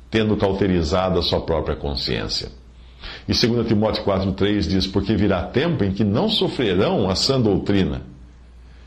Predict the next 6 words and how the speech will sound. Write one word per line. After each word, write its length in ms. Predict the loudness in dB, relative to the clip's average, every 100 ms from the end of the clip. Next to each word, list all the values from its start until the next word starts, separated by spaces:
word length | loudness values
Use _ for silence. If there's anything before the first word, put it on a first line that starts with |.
| -20 -20 -20 -8 -2
An-, 300 | 0 0 -2 -2
antes, 640 | 0 0 0 0 -2 -2
tendo 340 | 0 0 2
comichão 880 | 0 0 0 0 0 0 0 2 2
nos 200 | 2 2
ouvidos, 840 | 2 2 2 2 0 0 -2 -4